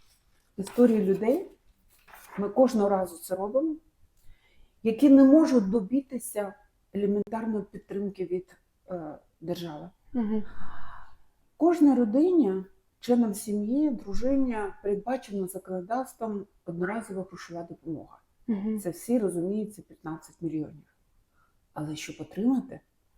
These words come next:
Speaker 1: це треба пройти десять, двадцять, тридцять кругів хати.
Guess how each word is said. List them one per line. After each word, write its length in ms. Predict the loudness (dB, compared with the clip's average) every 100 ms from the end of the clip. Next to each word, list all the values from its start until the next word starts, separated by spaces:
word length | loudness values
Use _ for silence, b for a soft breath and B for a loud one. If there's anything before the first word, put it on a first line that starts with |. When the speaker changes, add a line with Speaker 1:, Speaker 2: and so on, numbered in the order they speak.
| _ _ _ _ _
Speaker 1:
це 240 | -4 -2
треба 340 | -2 -2 0 0
пройти 680 | 0 -2 0 0 0 0 -4 _ _ _ _ _ _
десять, 480 | -4 -4 -2 -6 -6
двадцять, 560 | -2 -2 -4 -8 -10 -6
тридцять 460 | -4 -4 -6 -10
кругів 380 | -6 -4 -2 -4
хати. 200 | -8 -20